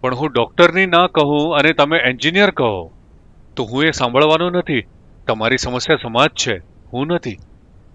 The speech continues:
તેથી મેં માત્ર સાહિત્ય લીધું અને આ ત્રણ વર્ષ હું શરૂઆતમાં ત્યાં ગયો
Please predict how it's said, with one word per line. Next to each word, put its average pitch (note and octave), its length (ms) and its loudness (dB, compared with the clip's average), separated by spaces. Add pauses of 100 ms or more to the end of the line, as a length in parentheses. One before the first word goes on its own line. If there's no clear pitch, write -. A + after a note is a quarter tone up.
(340)
તેથી C#3 280 -2
મેં D#3+ 180 -2
માત્ર D#3+ 320 4
સાહિત્ય C#3+ 580 0
લીધું D#3+ 420 -2 (720)
અને A3 320 -2 (1160)
આ D3 120 4
ત્રણ G3 340 2
વર્ષ B2 300 0 (1120)
હું F3 80 -4
શરૂઆતમાં E3+ 560 2
ત્યાં F#3 220 0
ગયો E3 400 0